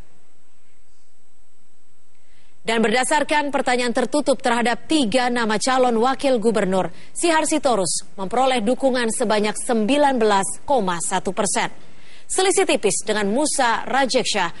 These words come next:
yang memperoleh dukungan delapan belas koma empat persen. Kemudian disusul Ancu Selian sebesar lima koma tiga persen. Sedangkan pemilih yang menyatakan tidak akan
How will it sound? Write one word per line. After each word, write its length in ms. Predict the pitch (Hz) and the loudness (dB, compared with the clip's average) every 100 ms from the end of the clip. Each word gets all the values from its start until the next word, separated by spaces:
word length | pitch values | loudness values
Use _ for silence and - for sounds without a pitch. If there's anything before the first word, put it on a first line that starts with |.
| - - 269 | -10 -6 -2
yang 160 | 330 | 2
memperoleh 320 | 320 294 285 254 | 2 2 2 2
dukungan 400 | 254 262 247 208 | 2 2 2 2
delapan 320 | 220 240 254 | 2 2 2
belas 320 | 214 202 196 | 2 2 0
koma 320 | 233 202 175 | -2 0 -2
empat 180 | 175 185 - | -2 -2 0
persen. 400 | 175 190 165 - - - - - | 0 0 -2 -6 -10 -10 -8 0
Kemudian 320 | 254 285 339 | 2 4 4
disusul 560 | 320 311 - 330 311 | 2 2 2 4 4
Ancu 240 | 254 262 277 | 2 0 0
Selian 480 | 277 262 240 196 190 | 2 2 2 0 -2
sebesar 480 | 208 196 233 202 | -2 0 0 2
lima 480 | 202 277 254 240 220 | 2 2 2 0 0
koma 320 | 226 208 190 | 0 2 2
tiga 400 | 185 233 185 202 | 0 0 0 0
persen. 480 | 160 180 - 165 160 - - - - - - - - - - - - - - - - - - - - - - - - - - - - - - - - - - - | 0 0 -2 -2 -4 -8 -8 -8 -8 -8 -8 -8 -8 -8 -8 -8 -8 -8 -8 -8 -8 -8 -8 -8 -8 -8 -8 -8 -8 -8 -8 -8 -8 -8 -8 -8 -8 -8 -8 -8
Sedangkan 560 | - - 285 311 330 330 | -2 2 2 4 2 2
pemilih 400 | 311 285 330 320 | 2 4 2 2
yang 40 | 269 | 2
menyatakan 640 | 269 269 294 277 269 240 | 2 2 0 0 -2 0
tidak 400 | 330 320 220 294 | 2 2 4 2
akan 480 | - 269 - 349 339 | 2 -2 0 0 2